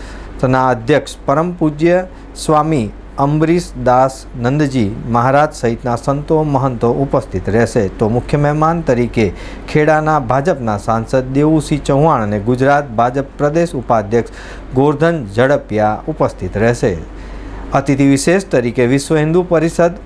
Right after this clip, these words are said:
ઉત્તર ગુજરાત પ્રાંતના અધ્યક્ષ રાજુભાઈ ઠાકર અને પ્રાંત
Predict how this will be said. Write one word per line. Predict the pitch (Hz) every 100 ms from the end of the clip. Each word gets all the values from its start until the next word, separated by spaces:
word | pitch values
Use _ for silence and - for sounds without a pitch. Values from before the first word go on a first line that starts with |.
| 151
ઉત્તર | 147 - 180 151
ગુજરાત | 120 113 117 117 -
પ્રાંતના | 131 135 117 107 117
અધ્યક્ષ | 123 123 156 147 107
રાજુભાઈ | 92 98 98 101 -
ઠાકર | 123 127 165 156
અને | 113 92 -
પ્રાંત | 131 156 160